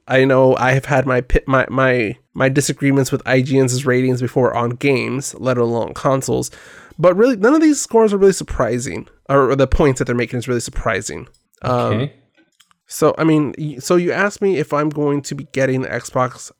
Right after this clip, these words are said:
Speaker 1: I will eventually. Uh, not at launch, probably not until late winter, early springtime. Um, 'cause there's no, th-, I'm waiting for the, for, for Halo. Halo's the main title I wanna play anyways.
Speaker 2: Yeah.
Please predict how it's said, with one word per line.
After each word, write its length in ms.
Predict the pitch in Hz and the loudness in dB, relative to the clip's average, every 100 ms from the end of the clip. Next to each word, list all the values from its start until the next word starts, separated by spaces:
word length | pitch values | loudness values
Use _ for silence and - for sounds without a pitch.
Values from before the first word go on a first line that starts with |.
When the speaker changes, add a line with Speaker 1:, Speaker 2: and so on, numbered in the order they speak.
| - | -2
Speaker 1:
I 120 | 143 | 0
will 420 | 143 160 196 240 _ _ _ - | 2 4 4 2 _ _ _ -4
eventually. 680 | 143 135 143 156 156 156 147 _ _ _ _ _ | 0 2 0 2 2 0 -4 _ _ _ _ _
Uh, 340 | - 127 123 120 | -4 0 0 -2
not 260 | 139 135 143 | -2 0 0
at 120 | 139 | -2
launch, 560 | 120 123 127 - - - | -2 -4 -4 -6 -10 -14
probably 400 | - 135 127 131 | -2 -2 0 -2
not 220 | 127 127 90 | -2 -4 -6
until 560 | 127 135 123 123 123 _ - | -8 -4 -2 -2 -4 _ -12
late 400 | 135 135 131 - - | -4 -2 -2 -8 -8
winter, 520 | 135 127 - 131 120 - | -6 -4 -4 -4 -4 -6
early 260 | 120 117 120 | -6 -4 -6
springtime. 840 | - 117 113 - 123 120 120 123 _ _ | -8 -10 -10 -8 -6 -6 -6 -10 _ _
Um, 600 | - 123 107 85 78 139 _ - | -8 -6 -6 -8 -12 -18 _ -14
'cause 200 | - 180 | -4 -2
there's 160 | 180 175 | -2 2
no, 160 | 196 | 0
th-, 240 | 165 156 101 | 0 -6 -6
I'm 220 | 175 165 170 | -2 0 2
waiting 200 | 185 175 | 2 2
for 100 | 160 | 0
the, 240 | 139 143 - | 0 -2 0
for, 200 | 151 - | 0 0
for 160 | 143 | -2
Halo. 340 | 135 139 104 107 | 0 0 -2 -6
Halo's 360 | - 160 170 151 | -2 0 2 2
the 80 | 139 | 0
main 160 | 139 | 0
title 260 | - 135 117 | -2 -4 -2
I 40 | |
wanna 180 | 127 120 | -4 -6
play 160 | - 117 | -6 -6
anyways. 440 | 107 101 110 - _ | -6 -10 -10 -14 _
Speaker 2:
Yeah. 240 | - 113 | -8 -8